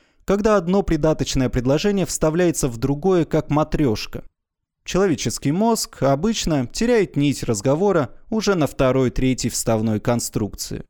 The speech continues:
В условных высказываниях нет специфического соотношения глагольных форм, главного и придаточного предложений. А ведь для человеческих языков это один из универсальных законов.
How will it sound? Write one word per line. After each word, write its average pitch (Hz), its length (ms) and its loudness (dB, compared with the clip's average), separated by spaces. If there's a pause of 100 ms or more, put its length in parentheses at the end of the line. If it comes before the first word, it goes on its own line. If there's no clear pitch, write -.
(560)
В 156 140 -2
условных 170 460 0
высказываниях 190 760 -2
нет 208 260 0
специфического 139 920 -4
соотношения 131 760 0
глагольных 127 640 0
форм, - 640 -2
главного 175 540 0
и - 240 -4
придаточного 127 760 0
предложений. 120 880 -2 (240)
А - 80 0
ведь 180 160 -2
для 190 200 2
человеческих 165 800 0
языков 147 680 0
это 196 300 2
один 170 260 0
из 147 100 0
универсальных 147 680 2
законов. 113 720 -2